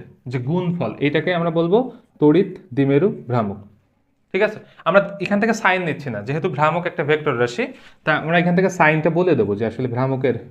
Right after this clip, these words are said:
দিকটা কোন দিকে হবে। সহজভাবে আরেকটু বলি, তড়িৎ দ্বি-, দ্বিমেরু ভ্রামক হলো যে যে দুইটা চার্জ মিলে তড়িৎ দ্বিমেরুটা সৃষ্টি করছে সেইটার যে কোনো একটা চার্জ এবং তাদের মধ্যবর্তী যে দূরত্ব, সেই দূরত্বের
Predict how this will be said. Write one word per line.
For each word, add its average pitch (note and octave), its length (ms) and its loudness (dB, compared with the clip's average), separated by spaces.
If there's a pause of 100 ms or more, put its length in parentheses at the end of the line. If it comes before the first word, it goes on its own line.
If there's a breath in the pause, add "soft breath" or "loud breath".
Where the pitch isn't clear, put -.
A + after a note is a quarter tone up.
(320)
দিকটা C#3+ 340 0 (460)
কোন D3+ 100 -2 (100)
দিকে B2 220 -2
হবে। G2 160 -12 (360 loud breath)
সহজভাবে E3 460 4
আরেকটু E3 300 -2
বলি, F3 120 -2 (100)
তড়িৎ D3+ 220 -4
দ্বি-, C#3+ 220 -4 (120)
দ্বিমেরু D#3 360 -2
ভ্রামক B2 340 -4
হলো C#3+ 160 -2 (500 loud breath)
যে C3+ 100 2 (760)
যে C3+ 200 2 (100)
দুইটা F#3+ 200 4 (100)
চার্জ E3+ 160 4 (120)
মিলে D3+ 160 2 (320)
তড়িৎ C#3+ 260 -2
দ্বিমেরুটা D3 420 -2
সৃষ্টি A3 320 -4
করছে B2+ 280 -6 (260)
সেইটার C#3+ 320 -4
যে D3 160 0
কোনো F3 180 -2
একটা F3 160 -4 (100)
চার্জ F#3 260 2 (160)
এবং C3+ 100 -6 (100)
তাদের C#3+ 220 -2
মধ্যবর্তী D#3 460 -4
যে F#3 40 2 (100)
দূরত্ব, E3 400 -2 (500 loud breath)
সেই D3 200 -2
দূরত্বের E3 360 -4